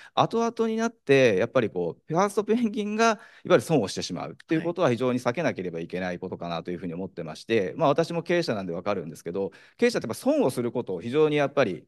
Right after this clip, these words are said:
Speaker 1: 避けなければいけない。
Speaker 2: はい。
Speaker 1: で、損をするっていうことに対して先行的にやっぱり損をするかもしれないことにやっていくってことは非常に難しいんですね。
Speaker 2: うん。
Speaker 1: なので、このプライシングの議論も、もう出てるので、やっぱり予見的に価格を明示することによって、これだけの炭素コストがかかってくるんであれば、
Speaker 2: はい。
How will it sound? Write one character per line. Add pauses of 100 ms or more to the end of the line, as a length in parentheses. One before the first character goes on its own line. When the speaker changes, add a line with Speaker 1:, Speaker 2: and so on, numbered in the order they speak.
Speaker 1:
避
け
な
け
れ
ば
い
け
な
い。
Speaker 2:
は
い。
Speaker 1:
で、
損
を
す
る
っ
て
い
う
こ
と
に
対
し
て
先
行
的
に
や
っ
ぱ
り (180)
損
を
す
る
か
も
し
れ
な
い
こ
と
に
や
っ
て
い
く
っ
て
こ
と
は
非
常
に
難
し
い
ん
で
す
ね。
Speaker 2:
う
ん。 (260)
Speaker 1:
な
の
で、
こ
の
プ
ラ
イ
シ
ン
グ
の
議
論
も、
も
う
出
て
る
の
で、 (160)
や
っ
ぱ
り
予
見
的
に
価
格
を
明
示
す
る
こ
と
に
よ
っ
て、
こ
れ
だ
け
の
炭
素
コ
ス
ト
が
か
か
っ
て
く
る
ん
で
あ
れ
ば、
Speaker 2:
は
い。